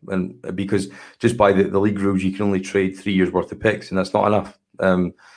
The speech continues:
yeah, I, you know, e-, even if it was three firsts, three seconds, and three thirds, I don't even think that's enough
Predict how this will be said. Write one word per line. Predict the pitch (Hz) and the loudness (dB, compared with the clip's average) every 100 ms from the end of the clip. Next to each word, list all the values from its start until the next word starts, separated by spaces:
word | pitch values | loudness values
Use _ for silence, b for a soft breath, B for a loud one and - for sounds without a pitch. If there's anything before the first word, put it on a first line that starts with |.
| b _ | b _
yeah, | 101 | 2
I, | 98 78 101 | 4 2 0
you | 110 107 | 2 0
know, | 104 | 0
e-, | 135 123 | -4 -2
even | 127 123 | 0 4
if | 120 123 | 4 2
it | 95 | -4
was | 95 | -6
three | - 104 | -4 -2
firsts, | 107 101 - | 0 0 -2
three | 110 | -8
seconds, | 95 107 92 | -2 -2 -2
and | 90 | -8
three | - 92 | -8 -4
thirds, | - 98 92 | 0 0 0
I | |
don't | 101 | -2
even | 98 95 | -2 -2
think | 98 | -2
that's | 101 98 95 | -2 -4 -2
enough | 90 | -2